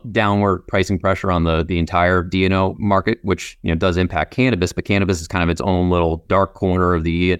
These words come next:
E and S world. So, you know, we've seen, you know, in the last year, probably four, maybe five new markets. So we went from a place where, you know, for a nonprofit D and O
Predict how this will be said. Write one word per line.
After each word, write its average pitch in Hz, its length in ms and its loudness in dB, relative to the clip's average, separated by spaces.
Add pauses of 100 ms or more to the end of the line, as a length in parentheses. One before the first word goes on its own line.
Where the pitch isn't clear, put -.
E 95 160 2
and 90 100 2
S 85 220 -2
world. 87 440 2 (380)
So, 92 420 0
you 117 60 -2
know, 90 100 2
we've 107 240 0
seen, 98 540 0 (200)
you 73 60 -8
know, 87 160 2
in 82 60 2
the 82 60 2
last 92 400 -2 (500)
year, 117 600 2 (420)
probably 90 580 2 (640)
four, 107 220 2
maybe 104 180 2
five 95 320 0
new 139 100 -2
markets. 147 440 0
So 104 140 0
we 101 100 2
went 104 160 0
from 104 120 0
a 101 80 0
place 98 380 0
where, 95 400 2 (320)
you 98 80 -2
know, 95 100 2
for 92 220 2
a - 20 2
nonprofit 98 560 0
D 101 160 0
and 98 100 4
O 95 460 2